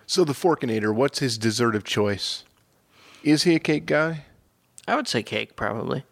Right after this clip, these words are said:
Speaker 1: He's kinda beefy. Cake doesn't strike me as beefy guy food.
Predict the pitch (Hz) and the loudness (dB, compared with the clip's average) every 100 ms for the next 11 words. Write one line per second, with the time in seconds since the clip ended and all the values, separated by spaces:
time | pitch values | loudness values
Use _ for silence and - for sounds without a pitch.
0 | _ - - 185 - 285 294 240 240 190 | _ -10 -2 -2 2 2 2 4 2 2
1 | 107 104 110 - - _ _ - - 226 | 0 -2 -6 -14 -20 _ _ -10 -6 -2
2 | 240 220 180 - 170 160 151 135 120 113 | -2 0 -2 2 2 2 0 2 2 0
3 | 107 - - - _ _ _ _ _ _ | -4 -8 -12 -20 _ _ _ _ _ _
4 | 214 196 135 113 107 101 - 104 107 - | 0 2 2 2 2 0 -2 -2 -2 -2
5 | 110 | -6